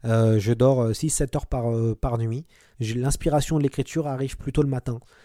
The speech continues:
Donc il est souvent arrivé que je me lève à six, sept heures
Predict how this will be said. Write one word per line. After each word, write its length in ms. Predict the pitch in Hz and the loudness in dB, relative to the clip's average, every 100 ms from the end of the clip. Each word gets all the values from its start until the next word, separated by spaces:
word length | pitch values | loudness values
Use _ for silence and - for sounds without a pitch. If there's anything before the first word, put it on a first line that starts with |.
| _ _ | _ _
Donc 300 | - 120 - | -8 -8 -8
il 300 | 120 120 117 | -10 -6 -2
est 40 | 120 | -2
souvent 300 | - 156 156 | 0 4 6
arrivé 260 | 143 139 | 6 4
que 60 | 156 | 2
je 60 | 127 | 0
me 100 | 127 | 0
lève 240 | 131 135 | 2 2
à 460 | 123 120 120 120 113 | 0 -2 -4 -4 -6
six, 440 | - - - 147 | -8 -10 -10 -8
sept 340 | - 147 135 | -4 -4 0
heures 340 | 143 139 165 | 2 2 2